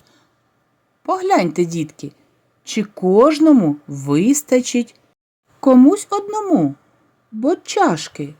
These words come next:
три, а друзів четверо.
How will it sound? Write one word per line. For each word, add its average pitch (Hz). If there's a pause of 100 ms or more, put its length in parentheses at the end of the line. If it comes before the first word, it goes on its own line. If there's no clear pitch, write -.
(400)
три, 180 (1300)
а 170
друзів 165 (1200)
четверо. 147